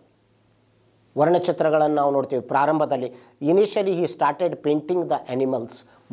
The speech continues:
birds. So this is one, turkey cock. ಟರ್ಕಿ ಹುಂಜ ಅಂಥೇಳಿ ಬರ್ತದೆ, ಅವನು ಬಿಡಿಸಿದಂಥ ವರ್ಣಚಿತ್ರವಾಗಿದೆ. The two cranes, ಎರಡು ಕೊಕ್ಕರೆಗಳು. The two cranes, you can see this is one and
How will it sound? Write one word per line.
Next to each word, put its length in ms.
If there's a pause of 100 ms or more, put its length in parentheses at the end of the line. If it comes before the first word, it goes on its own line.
(160)
birds. 380 (500)
So 40 (140)
this 200
is 80 (160)
one, 120 (460)
turkey 400 (220)
cock. 200 (1080)
ಟರ್ಕಿ 320 (100)
ಹುಂಜ 200 (120)
ಅಂಥೇಳಿ 360
ಬರ್ತದೆ, 320 (440)
ಅವನು 240
ಬಿಡಿಸಿದಂಥ 460 (220)
ವರ್ಣಚಿತ್ರವಾಗಿದೆ. 880 (760)
The 80 (120)
two 160 (220)
cranes, 320 (300)
ಎರಡು 200 (160)
ಕೊಕ್ಕರೆಗಳು. 580 (680)
The 60 (140)
two 140 (100)
cranes, 260 (120)
you 140
can 160
see 100 (100)
this 220
is 80 (180)
one 100 (480)
and 80